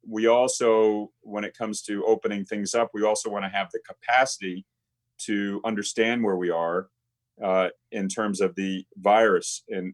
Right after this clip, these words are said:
and its presence in our community. And I don't think anyone is under the assumption that we're going to be able to say the v-, virus is completely gone.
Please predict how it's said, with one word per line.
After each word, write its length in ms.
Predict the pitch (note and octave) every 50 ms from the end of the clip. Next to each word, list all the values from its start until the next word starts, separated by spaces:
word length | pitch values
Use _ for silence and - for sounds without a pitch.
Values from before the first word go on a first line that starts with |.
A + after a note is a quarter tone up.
| - -
and 180 | G2 F#2 F#2 -
its 200 | G2 F#2 - -
presence 520 | - _ A2+ A2 G#2 G2+ G2+ F#2+ F#2+ -
in 80 | G2+ F#2
our 140 | F2+ F2+ F2 -
community. 460 | - F#2+ A2 A#2+ A2 F#2+ F2 E2+ D#2+ - _ _ _ _ _ _
And 100 | G#2 G#2
I 40 | A2+
don't 160 | A#2+ B2 A#2+
think 160 | - A#2+ G#2 A#2
anyone 340 | A#2+ C3 C#3 C#3 B2+ A#2+
is 120 | A2+ G2+ A2
under 240 | A2 G#2+ G#2 G#2 G2
the 160 | F#2+ G2 F#2+
assumption 500 | F#2 - - A2+ G#2 G2 - - F#2+ F#2
that 160 | F2+ F#2 F#2 -
we're 180 | G2 F#2+ F#2+ F2
going 260 | F#2+ G2+ G2+ G2 F#2+
to 260 | - G2 F#2 F#2 F2+ - - _ _ _ _ -
be 100 | G#2 G#2
able 160 | G#2+ G2+ G2
to 80 | F#2+ F#2
say 320 | - - G#2 G2 F#2+ F#2+
the 220 | F#2 - F#2 F2+ F2+
v-, 120 | E2+ - - - - - - G2
virus 440 | G2+ G2 G2+ G#2+ G#2+ G#2 G2+ -
is 300 | G2 F#2 F2 - - - _ _ _ _ -
completely 440 | - G2+ - - B2 G#2+ F2+ G#2 G2
gone. 340 | F#2 F#2+ F2+ E2+ D#2+ D#2